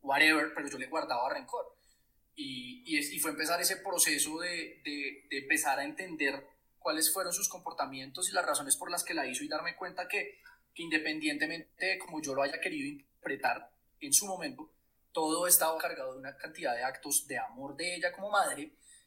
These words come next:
y empezar a quitar ese velo al que, que yo le había puesto a todos sus comportamientos y a las formas en que ella me educó. Cuando empiezas a hacer eso, es inevitable que tu comportamiento cambie. Entonces, cuando, cuando empezó a pasar, nosotros estábamos y, y, y nos,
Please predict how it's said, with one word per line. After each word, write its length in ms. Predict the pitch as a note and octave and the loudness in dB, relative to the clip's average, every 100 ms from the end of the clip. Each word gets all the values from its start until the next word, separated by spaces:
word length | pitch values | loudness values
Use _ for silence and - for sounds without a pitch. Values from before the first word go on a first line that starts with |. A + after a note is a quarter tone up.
| _ | _
y 160 | - F3 | -2 0
empezar 340 | E3+ E3+ E3 C#3+ | 2 2 2 2
a 60 | |
quitar 260 | - - D3 | 0 2 4
ese 220 | - E3 | 4 2
velo 520 | E3 F3 E3 F3 - - | 2 -2 -2 -6 -8 -6
al 160 | C#3+ | -6
que, 160 | - - | -8 -10
que 120 | F3 | -6
yo 120 | D3+ | 0
le 60 | C3+ | 2
había 260 | C3+ C#3+ | 4 2
puesto 300 | D#3 D#3 - | 4 6 6
a 80 | D3 | 4
todos 240 | E3 D#3 D#3 | -4 -6 -4
sus 120 | - | -6
comportamientos 640 | - - - C#3 B2+ - D3+ | -8 -14 -12 -10 -12 -8 -2
y 40 | |
a 40 | |
las 180 | D#3+ D3+ | 0 0
formas 320 | C3+ C3+ - | 0 -2 -2
en 100 | D3+ | -4
que 120 | - - | -6 -12
ella 120 | - | -10
me 100 | D#3 | -8
educó. 440 | C#3 - - - _ _ _ _ _ | -10 -12 -16 -16 _ _ _ _ _
Cuando 240 | F3 E3+ | -2 -2
empiezas 360 | D#3+ E3 - - | -4 2 2 6
a 40 | |
hacer 180 | A#3 G#3 | 6 6
eso, 220 | G#3 F#3+ D3 - _ _ | 6 6 2 -8 _ _
es 140 | - | -2
inevitable 480 | E3 E3 - D3+ D3 | 0 -2 2 2 4
que 80 | D#3 | 0
tu 80 | D#3 | -8
comportamiento 600 | D#3 C#3+ C#3+ C3+ A#2+ C3 | -10 -10 -8 -10 -12 -8
cambie. 320 | C#3 C3 - _ _ _ _ _ | -8 -8 -12 _ _ _ _ _
Entonces, 280 | - E3 D#3+ | -4 0 2
cuando, 380 | F3+ F3 D#3 - | 0 -4 -8 -8
cuando 280 | - F#3 D#3+ | 0 0 0
empezó 400 | D#3 - E3 D#3 | -6 -2 -2 0
a 80 | D3 | 2
pasar, 460 | F3+ A#3 G3 - - | 4 6 6 2 -4
nosotros 320 | D4 - - | -10 -6 2
estábamos 640 | F#3 - D3+ - - - - | 4 6 4 2 2 2 -4
y, 320 | D#3 C3+ D3+ | -12 -12 -10
y, 380 | C#3 B2+ A#2+ C3 | -10 -10 -14 -12
y 20 | |
nos, 200 | B2+ B2+ | -6 -6